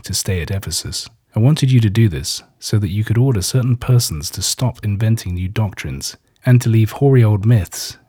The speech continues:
and interminable genealogies alone. Such things lead men to speculation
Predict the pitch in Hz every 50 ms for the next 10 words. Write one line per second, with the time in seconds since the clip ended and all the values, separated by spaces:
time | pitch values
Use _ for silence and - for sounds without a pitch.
0 | _ _ 110 92 90 110 107 - - 139 139 135 127 117 110 113 110 101 98 92
1 | 98 104 104 98 95 101 117 117 107 90 - 120 71 71 78 80 90 98 104 98
2 | 87 69 - - _ _ _ _ _ _ _ _ - - - 139 127 - - 151
3 | 139 117 101 95 98 107 113 117 107 107 101 95 92 90 - 87 - - - 107
4 | 107 - - 110 104 110 113 113 - - - -